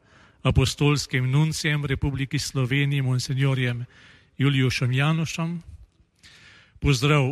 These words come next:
vsem sobratom v škofovski in duhovniški službi, lep pozdrav predstavnikom vojaškega vikariata,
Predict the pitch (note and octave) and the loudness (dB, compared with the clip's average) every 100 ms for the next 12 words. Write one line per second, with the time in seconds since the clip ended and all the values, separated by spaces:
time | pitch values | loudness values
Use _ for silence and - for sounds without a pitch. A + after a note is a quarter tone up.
0 | C#3 - E3 D3+ - - F3 D#3 C3+ B2 | -2 -2 -2 -2 -4 -2 0 0 0 -2
1 | B2+ C3+ D#3+ - C3+ C3 D#3 D#3 - - | -4 -4 -4 0 0 2 2 2 -2 -4
2 | C3+ B2 A#2+ - D3+ D#3+ D#3+ - D3 - | -4 -2 -4 0 0 2 0 -4 -6 -6
3 | D#3 E3 D3+ E3+ F3+ - - - _ _ | -2 -2 -2 -6 -8 -8 -20 -20 _ _
4 | _ _ _ A#2+ C#3 - C#3 A#2 C3 C3 | _ _ _ 2 2 2 0 0 0 0
5 | B2+ A#2 - C#3+ C#3 - D3+ D#3 D3 - | 0 -2 -4 -2 -2 0 2 2 0 -2
6 | C#3 B2 B2+ C#3+ C#3 - C#3+ C#3+ D3 - | -2 0 2 2 0 -2 -2 -2 -2 -2
7 | C#3+ C#3+ C#3 - E3 | -2 0 -2 -4 -8